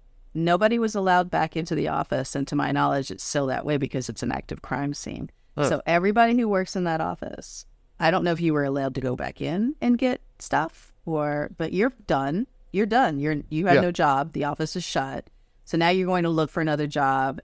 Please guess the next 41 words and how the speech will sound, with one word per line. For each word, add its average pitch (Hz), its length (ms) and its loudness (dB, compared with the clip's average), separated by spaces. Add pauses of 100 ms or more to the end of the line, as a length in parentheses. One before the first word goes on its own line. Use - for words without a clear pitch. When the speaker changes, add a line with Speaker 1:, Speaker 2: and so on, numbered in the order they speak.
Speaker 1:
and 143 480 0
who 175 200 0
knows 151 360 2
what's 143 200 -4
left 139 200 0
behind 143 320 -2
in 131 80 -2
the 135 120 -4
office 131 340 -8
that - 160 -8
you - 80 0
can't - 300 -6
get - 200 -4
to - 260 -4
because - 440 -6
everything 143 440 -2
is 139 100 -8
a - 40 -8
crime - 340 -8
scene. - 360 -10 (320)
So 160 300 2
the 160 280 0
owner 175 540 2
of 147 180 0
the 135 80 -6
practice, 139 460 0
the 135 100 -4
dentist 131 520 -2
who 131 160 -2
is 131 360 -6
up 123 160 -6
for 135 120 -8
charges, 185 680 0 (300)
you 165 100 -2
know, 147 380 2
uh, - 140 -10 (140)
it's, 170 360 -4
you 165 120 -2
can't 180 240 0
even 156 220 2
sell 156 640 -2